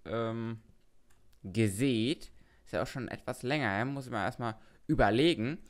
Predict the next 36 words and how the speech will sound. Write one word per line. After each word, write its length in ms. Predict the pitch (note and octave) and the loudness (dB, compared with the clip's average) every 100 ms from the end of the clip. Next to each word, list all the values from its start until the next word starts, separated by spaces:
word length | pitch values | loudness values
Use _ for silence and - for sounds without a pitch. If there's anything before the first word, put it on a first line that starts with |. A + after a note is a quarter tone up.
| - - - - | -20 -20 -20 -10
Deswegen 340 | B2+ C3 F#3 D3+ | -8 -2 0 0
gehen 120 | C#3+ | 0
wir 80 | C#3 | -2
einfach 120 | C3+ | -2
mal 160 | B2 A2+ | -2 -4
auf 260 | - - - | -6 -12 -10
Karte 480 | - C3+ D#3 F#3 B2+ | -2 2 2 0 -4
hier. 480 | G2 G2 A2+ C#3+ F#3+ - - - | -6 -4 -4 -6 -10 -16 -20 -10
Und 600 | A2+ A2+ A#2 A#2 A2 - | -6 -4 -4 -6 -8 -2
genau, 540 | B2 G#2 E2 - - - | 0 2 -2 -4 -6 -4
das 180 | C3 | -2
haben 180 | D#3+ C#3 | -2 -2
wir 140 | A#2 A2 | 0 -2
jetzt 200 | F#2+ - | -4 -8
mit 200 | G2 - | -6 -2
Weizen 800 | D#2+ F2 - - - - G1+ - - - - _ _ _ _ _ - - - | -2 -2 -6 -14 -14 -14 -14 -16 -20 -20 -20 _ _ _ _ _ -20 -20 -18
besät. 840 | F#2 G2+ A#2 - G#2+ C#3 F3 - - | -16 -14 -10 -2 0 2 0 -6 -10
Dann 320 | - A2+ A2 | -6 -4 -4
müssten 300 | A2+ B2+ - | -4 -6 -6
wir 120 | A2+ G#2+ | -4 -2
das 300 | - - - | -2 -4 -4
hier 120 | E2+ | -10
noch. 260 | - - - | -10 -12 -2
Da 100 | - | 0
haben 80 | D3+ | 2
wir 120 | D#3+ | 2
gesagt, 440 | C#3+ C#3 D3 - | 0 2 0 0
lassen 260 | G2 B2 - | 0 0 0
wir 80 | B2+ | -4
einen 140 | G2+ | -2
Helfer 340 | G2 G#2+ C3 D3 | 0 0 0 -2
machen. 480 | D3 F3+ A#3 C3+ | -2 -6 -8 -8
Gehen 140 | G#2 G#2+ | -6 -4
wir 80 | F2 | -4
auf 200 | - - | -6 -2
Arbeiter. 760 | A#2+ C3 C#3+ C#3+ C#3+ D3 C#3+ | -2 0 -4 -6 -6 -6 -6